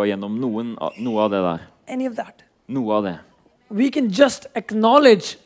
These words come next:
Speaker 2: grace and receive it.
Speaker 1: Vi kan bare ta nåden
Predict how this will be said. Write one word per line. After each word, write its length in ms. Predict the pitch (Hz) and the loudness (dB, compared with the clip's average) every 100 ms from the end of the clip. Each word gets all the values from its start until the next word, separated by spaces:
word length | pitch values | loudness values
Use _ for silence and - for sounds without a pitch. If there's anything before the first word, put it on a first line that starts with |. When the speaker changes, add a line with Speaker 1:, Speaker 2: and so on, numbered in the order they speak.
| - | -8
Speaker 2:
grace 720 | 175 202 240 320 - - - - _ _ _ - | 2 8 8 6 0 -10 -14 -20 _ _ _ -4
and 140 | 190 | 0
receive 360 | 185 175 190 156 | 2 2 0 -2
it. 160 | - - | -6 -16
Speaker 1:
Vi 100 | - | -20
kan 160 | - 101 | -14 -8
bare 440 | 101 92 98 98 - _ _ _ _ _ _ _ - | -4 -2 -2 -2 -8 _ _ _ _ _ _ _ -8
ta 160 | 117 | -4
nåden 420 | 123 117 92 104 | -2 -2 -4 -8